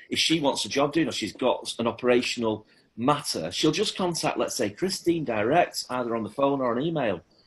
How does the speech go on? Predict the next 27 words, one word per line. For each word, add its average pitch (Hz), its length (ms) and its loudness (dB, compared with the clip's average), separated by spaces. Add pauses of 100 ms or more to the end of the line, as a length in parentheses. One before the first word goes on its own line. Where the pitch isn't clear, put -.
(320)
So 196 140 2
it's - 160 0
giving, 214 400 4 (580)
it's 165 120 -4
giving 254 220 0
somebody 196 440 4
who's 156 140 4
perhaps 175 560 2
been, 160 320 4 (560)
when 208 160 4
they 190 80 2
ca-, - 240 -2
you 233 60 0
know, 180 100 2
when 135 100 2
Christine 175 320 -6
came 156 200 0
to 170 160 2
us, 180 100 4
she, - 140 -8 (680)
she, - 280 -6
you 151 80 0
know, 120 60 -4
she'd 113 160 -6
been 123 220 -4
cl-, - 260 -10
a, 139 80 -2